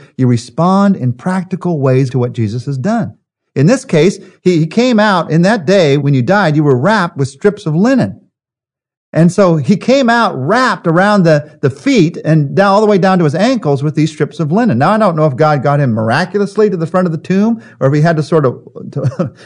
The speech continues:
to waddle in a funny way because his feet were all wrapped. But Jesus saw this and he said, "Hey, let's get those linens off of him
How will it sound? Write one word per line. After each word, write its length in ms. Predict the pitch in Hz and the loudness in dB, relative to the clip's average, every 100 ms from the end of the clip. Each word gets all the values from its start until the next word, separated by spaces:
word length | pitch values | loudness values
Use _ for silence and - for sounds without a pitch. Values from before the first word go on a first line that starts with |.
| - | -2
to 80 | 147 | 0
waddle 520 | 123 160 233 202 160 | 4 4 2 2 2
in 100 | 143 | 2
a 60 | 127 | 2
funny 300 | 190 185 170 | 2 2 2
way 380 | 147 190 156 | 4 4 4
because 220 | 156 135 131 | 2 -2 -2
his 120 | 120 | -4
feet 260 | - 240 | -4 -4
were 160 | 156 135 | 0 2
all 140 | 127 | 2
wrapped. 320 | 120 120 180 - | 2 0 0 -2
But 120 | 123 | -2
Jesus 340 | 226 262 143 | 0 -2 -4
saw 260 | - 240 262 | 0 2 2
this 180 | 160 160 | 2 0
and 60 | |
he 60 | 156 | -2
said, 360 | - 175 - - _ _ | 2 0 0 -12 _ _
"Hey, 320 | 269 214 - - - | 2 2 -2 -14 -6
let's 220 | - 247 | -2 -2
get 180 | - - | -2 0
those 200 | 233 175 | 2 4
linens 440 | 147 247 254 165 | 4 2 2 2
off 260 | 170 247 262 | 2 0 0
of 140 | 170 | -2
him 240 | 107 135 | 2 0